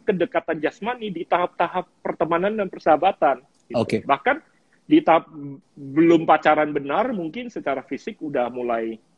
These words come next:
Speaker 1: sentuh dan lain sebagainya. Itu yang menjadikan seseorang, menurut saya, kehilangan harga dirinya atau dignitinya, nama baiknya, gitu. Jadi kalau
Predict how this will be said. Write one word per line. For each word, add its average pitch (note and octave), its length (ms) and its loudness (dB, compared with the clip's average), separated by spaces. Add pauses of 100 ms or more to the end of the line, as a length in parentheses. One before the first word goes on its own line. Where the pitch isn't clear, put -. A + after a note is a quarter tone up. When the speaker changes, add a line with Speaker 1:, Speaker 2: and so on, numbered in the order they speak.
(380)
Speaker 1:
sentuh F3+ 400 0
dan C#3 160 0
lain A#2 160 -6
sebagainya. B2+ 240 -4
Itu A3 160 -4
yang B3 80 6
menjadikan F3 560 2
seseorang, E3 460 -4
menurut C#3 100 -6
saya, D#3+ 160 -6
kehilangan C#3+ 640 -2 (480)
harga B2+ 320 0
dirinya C#3 560 4
atau C3 160 -2
dignitinya, C3+ 800 0 (160)
nama A#2+ 320 -6
baiknya, A#2 480 -4
gitu. G#2+ 240 -10
Jadi G#3+ 240 4
kalau F#3 320 6